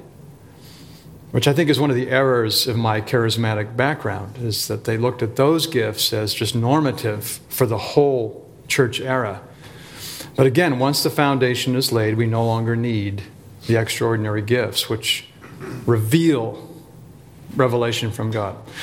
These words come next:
But the ordinary gifts continue. The Spirit gives to each one, um, for the go-, for the common good, and we are to use those as providence leads. And this is one of the problems. Like, when I was a,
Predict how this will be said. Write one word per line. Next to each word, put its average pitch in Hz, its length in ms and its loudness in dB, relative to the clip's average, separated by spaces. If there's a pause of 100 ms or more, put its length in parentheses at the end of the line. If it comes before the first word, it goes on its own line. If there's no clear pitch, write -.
(120)
But 160 140 6
the 170 80 6
ordinary 226 380 2
gifts 139 640 -2 (960)
continue. 208 560 2 (300)
The 110 80 2
Spirit 139 380 2
gives 147 220 2
to 139 80 -2
each 139 300 0
one, 165 300 0 (960)
um, 113 760 0
for 117 100 0
the 110 120 2
go-, 117 180 0 (120)
for 123 100 2
the 117 80 2
common 135 460 0
good, 147 300 2
and 120 140 -2
we 123 80 2
are 123 120 2
to 127 120 -6
use 120 400 0
those 123 640 0
as 120 260 0
providence 117 680 -2
leads. - 460 -6 (680)
And 185 120 8
this 247 120 2
is 294 140 2
one 277 100 4
of 233 60 2
the 190 60 4
problems. 156 480 2
Like, 127 140 2
when 135 120 2
I 160 80 4
was 185 200 2
a, 143 60 0